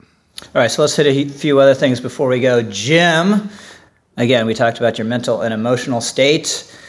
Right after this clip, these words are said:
uh, at the top of this podcast. It's because, I mean, if a scriptwriter wrote this, he's like, "I'm gonna plot out the season, Jet season, how it's gonna go for you, and, and here's the script." And, and, and he delivered it with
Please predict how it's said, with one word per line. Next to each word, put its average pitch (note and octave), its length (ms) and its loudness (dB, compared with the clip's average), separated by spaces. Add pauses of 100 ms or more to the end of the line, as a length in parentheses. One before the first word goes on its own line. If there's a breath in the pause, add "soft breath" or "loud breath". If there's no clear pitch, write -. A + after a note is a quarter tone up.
(380 loud breath)
uh, B2 40 -10
at A#2 380 -2
the B2 60 -4
top C#3+ 280 0
of C#3 60 -8
this B2 140 -2
podcast. D3+ 760 2
It's - 140 -8
because, C3+ 840 0
I C#3 100 2
mean, C#3 200 2
if C3 100 0
a - 20 -14
scriptwriter C#3+ 640 0
wrote A#2+ 240 2
this, B2+ 340 2
he's A2 200 -4
like, G#2+ 240 0
"I'm A#2+ 180 -2
gonna A#2+ 140 0
plot A#2+ 340 0
out A#2+ 220 0
the A#2 80 -8
season, A#2+ 560 -4 (220 loud breath)
Jet C3+ 220 2
season, B2+ 380 -2
how B2 160 0
it's A#2+ 120 -2
gonna A#2 160 -4
go A2+ 220 4
for B2+ 200 -2
you, A#2+ 280 2
and, A#2 140 0
and - 120 -10
here's C#3 260 2
the C3+ 80 -6
script." A#2+ 400 0
And, G2+ 100 -8
and, C3 220 -4
and C#3 80 -2
he C3+ 100 2
delivered D3 420 4
it A#2 240 2 (360 loud breath)
with B2 320 2